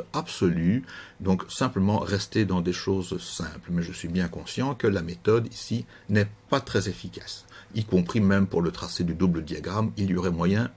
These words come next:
de faire mieux, mais un peu plus compliqué. Donc je reviens au tracé du diagramme et je vais maintenant sélectionner à la fois les classes et les deux zones contenant des fréquences.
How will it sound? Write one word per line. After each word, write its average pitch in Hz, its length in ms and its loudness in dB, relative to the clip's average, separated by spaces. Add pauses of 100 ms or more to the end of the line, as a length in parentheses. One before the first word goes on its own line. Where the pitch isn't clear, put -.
de 123 260 2
faire 95 320 0
mieux, 107 260 4 (300)
mais 113 200 4 (280)
un 113 160 2
peu 107 160 2
plus - 160 -8
compliqué. - 420 -10 (540)
Donc - 200 2
je 131 140 0
reviens 127 500 2
au 104 100 4
tracé - 340 -6
du 80 100 -2
diagramme 90 600 -2 (260)
et 156 400 4
je 92 140 0
vais 101 240 2
maintenant 117 560 2
sélectionner 180 1200 0 (480)
à 143 100 4
la 95 120 0
fois 87 340 -2 (600)
les 160 200 4
classes - 500 -8 (1120)
et 139 260 8 (340)
les 95 160 4
deux 196 300 4
zones 165 400 6 (160)
contenant 120 420 2
des 135 140 0
fréquences. - 680 -6